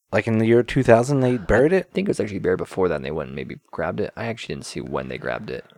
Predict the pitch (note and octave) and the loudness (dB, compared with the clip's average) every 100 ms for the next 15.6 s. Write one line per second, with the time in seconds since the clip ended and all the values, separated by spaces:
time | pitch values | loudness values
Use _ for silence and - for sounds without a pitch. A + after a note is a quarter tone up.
0 | - - - - - - - - - - | -14 -12 -12 -8 -2 2 4 4 2 -2
1 | - G2 F2 F2+ A#2 A#2+ C3+ E3 B2 A#2+ | -2 0 0 -2 0 4 6 6 6 4
2 | - G#2 G2+ - G#2+ G2+ G2 C#2 G2+ D#3 | 2 -2 -2 2 4 4 2 -2 2 2
3 | A#2+ F#2+ F#2 F2+ - - E2+ E2 - F#2 | 2 0 0 -2 -4 -4 0 0 0 -2
4 | D#2 C#2+ C#2 F2+ E2 - - F2 D#2 - | -4 -6 -6 -6 -6 -8 -8 -10 -12 -14
5 | - - D3 C#3+ - C3 C#3 _ _ - | -16 -6 -2 -2 0 -2 -4 _ _ -8
6 | A2 G#2+ B2 B2 - C#3+ C#3+ A#2+ - D#3 | -8 -6 -2 -2 0 0 0 0 -4 -2
7 | D3 - - D3 - - _ _ - - | -2 -2 -6 -8 -12 -18 _ _ -2 2
8 | - C3 C3 G2+ G2 G2 - - B2 A2 | 4 4 4 2 0 0 -4 0 0 0
9 | F2+ E2 - - D#3 A#2 - _ - F#2+ | -4 -10 -10 -2 -2 -2 -6 _ -16 -14
10 | - A2 A2 B2 C#3 D#3 C#3+ D#3+ D3 - | -6 0 8 8 8 0 2 4 4 2
11 | E2 E2 - E3+ F3+ - B2+ A#2 - D#3+ | -2 -4 -2 0 2 4 4 4 4 6
12 | G#3+ A3 - F3+ F3+ F3 - D#3+ C#3+ D#3+ | 6 6 6 8 8 8 8 8 8 4
13 | D3+ E3 E3 D#3 D#3+ - - - - C#4+ | 2 4 6 6 4 -2 -14 -14 -6 4
14 | - C3+ A2+ A#2+ C3 C3 - D3 C3 - | 8 6 6 10 12 10 8 8 8 6
15 | - G#2+ A2+ - - - | 4 6 6 0 -6 -10